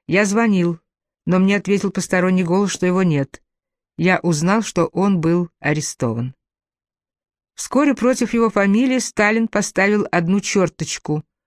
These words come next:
что означало смерть. Второго февраля тысяча девятьсот сорокового года Мерхольд был казнён. Зинаида Рах, его жена, актриса театра, была убита в квартире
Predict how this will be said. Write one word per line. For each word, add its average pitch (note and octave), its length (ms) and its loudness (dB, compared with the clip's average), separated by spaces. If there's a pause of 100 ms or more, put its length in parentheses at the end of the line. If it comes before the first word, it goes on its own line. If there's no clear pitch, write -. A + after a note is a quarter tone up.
(180)
что - 240 -2
означало F3 640 0
смерть. - 640 -2 (920)
Второго G#3+ 400 4
февраля A3 540 2
тысяча G3+ 340 -2
девятьсот F#3+ 360 2
сорокового F3 520 2
года F3+ 400 0 (440)
Мерхольд F#3 540 2
был F3+ 220 2
казнён. D#3 640 0 (880)
Зинаида F#3 500 2
Рах, G#3+ 420 0
его F3 280 2
жена, D#3+ 480 0 (100)
актриса D#3+ 480 -2
театра, E3+ 540 -2 (400)
была F3+ 320 2
убита F3+ 500 2
в - 80 -18
квартире E3 680 0